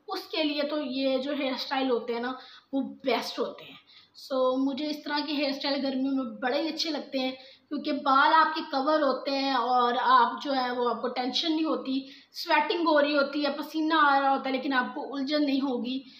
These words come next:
क्योंकि बाल आपके बंधे हुए भी होंगे और आपका हेयर स्टाइल भी बना होगा।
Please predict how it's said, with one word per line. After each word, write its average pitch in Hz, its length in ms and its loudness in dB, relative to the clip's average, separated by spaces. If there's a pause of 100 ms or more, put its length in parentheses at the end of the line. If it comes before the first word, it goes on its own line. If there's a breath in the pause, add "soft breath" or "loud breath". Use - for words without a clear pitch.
(120)
क्योंकि 277 240 -6
बाल 269 260 4
आपके 269 340 0
बंधे 269 300 0
हुए 381 220 -4
भी 403 120 2
होंगे 381 380 0 (260)
और 226 160 -6
आपका 233 240 0
हेयर 277 240 -2
स्टाइल 196 340 -8
भी 220 120 -10
बना 262 220 -2
होगा। 254 300 -2